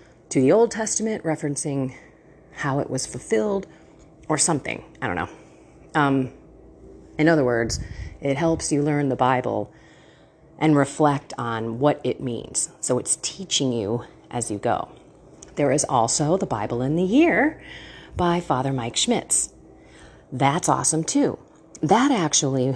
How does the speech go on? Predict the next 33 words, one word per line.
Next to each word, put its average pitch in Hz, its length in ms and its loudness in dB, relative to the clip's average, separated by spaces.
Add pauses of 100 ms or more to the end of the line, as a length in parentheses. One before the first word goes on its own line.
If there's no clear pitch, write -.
(120)
will 170 80 2
take 175 260 0
you 185 60 4
through 165 180 2
the 160 160 4
entire 262 460 0
Bible 135 500 -6 (480)
and 247 160 2
explain 233 540 0
it 135 160 0
as 139 180 -2
you 151 60 2
go 139 180 2
along. 123 420 0 (840)
Father 175 280 4
Mike 202 360 0
is 135 100 -2
a 131 40 -6
totally 147 420 2
normal 135 340 0
dude. 262 600 4 (440)
I - 60 -16
think 139 200 -4
most 143 220 -6
people 156 480 0
would 156 140 -2
appreciate 190 640 0
his 139 320 0 (340)
style. 190 600 2
It's - 200 0
not 165 220 -4
too - 240 0
uppity. 190 440 0